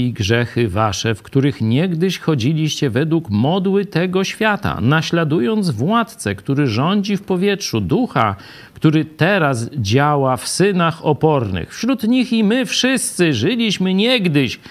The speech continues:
w porządliwościach ciała naszego, ulegając woli ciała i zmysłu, zmysłów i byliśmy z natury dziećmi gniewu,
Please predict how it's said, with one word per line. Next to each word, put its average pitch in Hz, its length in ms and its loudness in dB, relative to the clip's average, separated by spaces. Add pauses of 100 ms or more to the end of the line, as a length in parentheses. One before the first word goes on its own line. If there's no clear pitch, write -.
(240)
w - 80 -20
porządliwościach 233 1000 2
ciała 180 520 2
naszego, 127 480 2
ulegając 196 640 0
woli 220 340 0
ciała 185 520 2
i 190 120 0
zmysłu, 147 680 2 (520)
zmysłów 175 580 2
i 262 120 2
byliśmy 262 520 2
z 113 120 0
natury 262 640 4
dziećmi 196 460 2
gniewu, 175 640 2